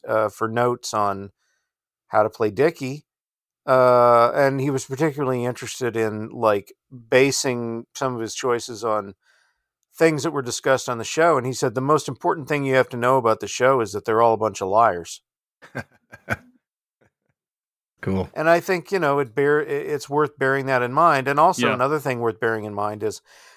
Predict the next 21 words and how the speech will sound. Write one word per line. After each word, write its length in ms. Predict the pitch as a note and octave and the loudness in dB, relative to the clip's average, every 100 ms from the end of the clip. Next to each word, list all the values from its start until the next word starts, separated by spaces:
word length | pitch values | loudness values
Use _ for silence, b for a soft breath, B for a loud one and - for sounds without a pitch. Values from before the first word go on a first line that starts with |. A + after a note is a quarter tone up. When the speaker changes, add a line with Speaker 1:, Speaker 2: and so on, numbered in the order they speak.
| b | b
Speaker 1:
just 300 | - G3+ G#3+ | 2 2 2
because 300 | B3+ A3 D#3+ | -2 -2 0
a 60 | D3+ | -2
narrator 680 | C3+ C#3+ C#3+ C3+ B2+ B2+ A#2+ | -2 -2 0 0 -2 -6 -8
is 100 | A2 | -6
unre-, 420 | A#2 G#2+ A2 A2 - | -6 -6 -8 -10 -4
unreliable 800 | C#3+ D3 B2 A#2 D3+ D#3+ G#2+ G#2 | -4 -2 -2 4 4 4 -2 -6
doesn't 360 | A2+ B2+ C3+ B2 | -2 -4 -4 -14
mean 240 | B2+ A#2 | -12 -12
that 100 | A2 | -10
everything 420 | A2+ B2+ B2+ B2 | -8 -8 -10 -10
in 60 | G#2+ | -12
the 60 | G2+ | -14
story 300 | - A#2+ G#2+ | -8 -6 -4
they 140 | G2+ | -8
tell 240 | - B2 | -2 -2
you 120 | B2+ F#2+ | -2 -6
didn't 240 | F2+ F2 | -12 -10
happen. 340 | G2+ G2 _ _ _ _ _ _ | -6 -6 _ _ _ _ _ _
Speaker 3:
Right. 360 | G#2+ A2+ A2+ - _ _ _ - | -4 0 0 -4 _ _ _ -6
Yeah. 200 | B2 | -2